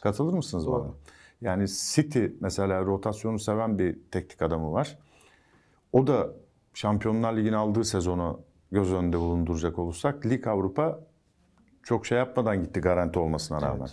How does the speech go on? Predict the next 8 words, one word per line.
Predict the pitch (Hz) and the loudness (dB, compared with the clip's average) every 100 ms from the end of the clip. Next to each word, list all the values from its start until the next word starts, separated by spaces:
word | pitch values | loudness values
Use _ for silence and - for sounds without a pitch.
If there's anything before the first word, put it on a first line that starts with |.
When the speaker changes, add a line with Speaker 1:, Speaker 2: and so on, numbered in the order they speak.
| - _ _ _ _ - - - - _ _ - - - _ _ _ _ _ - | -14 _ _ _ _ -20 -20 -20 -20 _ _ -20 -20 -20 _ _ _ _ _ 2
Speaker 1:
Bayern | 98 101 107 | 4 6 4
Münih'in | 117 120 117 | 4 2 2
kupayı | - 117 113 | 0 2 4
aldığı | 110 107 110 | 4 2 2
sene | 113 92 82 - - 98 | 2 0 0 -4 -8 0
duble | 110 113 | 2 4
yaptı. | 107 95 - | 2 0 -2
Hatta | 87 - 113 110 - | -4 0 0 0 -4